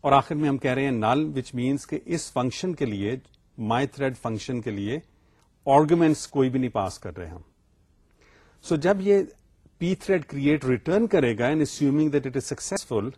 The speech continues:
it is going to return the thread I D of this thread in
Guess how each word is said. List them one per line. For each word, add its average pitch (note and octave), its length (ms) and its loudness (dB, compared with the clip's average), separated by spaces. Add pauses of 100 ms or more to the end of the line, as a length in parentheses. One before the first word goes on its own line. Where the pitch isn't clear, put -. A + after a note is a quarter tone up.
(960)
it F3 180 2
is D3+ 140 -2
going D#3 180 2
to C#3 120 0
return D#3 300 0
the E3 160 0 (140)
thread D#3 440 -4
I B2 60 0 (120)
D D3 280 0 (680)
of D3+ 240 6 (160)
this - 360 -4
thread C3 340 2 (800)
in D3+ 240 6